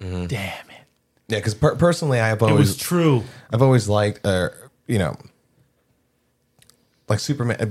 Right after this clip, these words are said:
Speaker 1: you know, uh, uh, kind of shown in B V S where, uh, Batman tells, uh, Superman something along the lines of, like, you know, "You're no hero. You know, you, you, you,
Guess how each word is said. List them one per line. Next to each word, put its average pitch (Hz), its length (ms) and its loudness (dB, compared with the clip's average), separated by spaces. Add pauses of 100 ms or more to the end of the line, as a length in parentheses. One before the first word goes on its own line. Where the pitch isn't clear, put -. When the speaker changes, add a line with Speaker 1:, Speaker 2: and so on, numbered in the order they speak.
(200)
Speaker 1:
you 113 120 2
know, 92 120 2 (100)
uh, 101 100 0 (100)
uh, 67 60 -4 (320)
kind 131 160 2
of 95 280 -2 (640)
shown 113 380 -2
in 98 80 0
B 107 180 2
V 92 180 2
S 90 320 0
where, 85 480 0
uh, 78 340 -4 (180)
Batman 85 440 0
tells, 80 720 -4 (440)
uh, 55 400 -4 (400)
Superman 82 640 -2
something 87 240 -2
along 85 240 0
the 82 120 -4
lines 80 300 -4
of, 71 120 -10
like, - 320 -10 (120)
you 90 100 -2
know, 60 220 -6 (280)
"You're 87 200 0
no 82 160 2
hero. 80 600 -2 (540)
You 85 120 -2
know, 78 240 -2
you, 78 240 -4
you, 85 260 -8
you, 95 260 -4